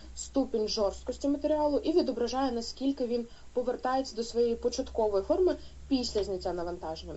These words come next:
Ці параметри можуть бути отримані за допомогою, е, обробки даних, е, даних розтягання, яке дозволяє отримати повну картину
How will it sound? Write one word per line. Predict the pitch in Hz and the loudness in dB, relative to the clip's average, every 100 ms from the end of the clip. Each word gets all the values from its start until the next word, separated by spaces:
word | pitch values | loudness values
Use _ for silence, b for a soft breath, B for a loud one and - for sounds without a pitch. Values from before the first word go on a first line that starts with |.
| - | -6
Ці | - 349 | 0 4
параметри | 320 285 262 233 | 4 4 2 0
можуть | 233 226 214 | -2 -4 -6
бути | 208 233 233 | -8 -2 0
отримані | - 277 269 247 220 | 0 2 4 4 0
за | 208 - 247 | -2 -2 -2
допомогою, | 240 214 214 214 196 | -2 -2 -2 0 -2
е, | 185 - - - - | -4 -12 -18 -6 2
обробки | 202 - 220 254 - 208 | 2 2 0 0 0 0
даних, | 214 208 208 - | 0 0 -4 -4
е, | 214 - - | -4 -6 -4
даних | 233 233 226 | -2 -2 -2
розтягання, | 233 - 262 349 415 370 339 B B B | -4 -2 0 4 4 4 0 B B B
яке | 226 233 359 | 0 4 4
дозволяє | 302 226 240 262 254 | 4 2 2 4 2
отримати | 214 240 254 240 233 | 0 -2 0 0 0
повну | - 247 226 208 | 4 4 4 -2
картину | 208 - 285 381 311 | -2 -2 0 2 0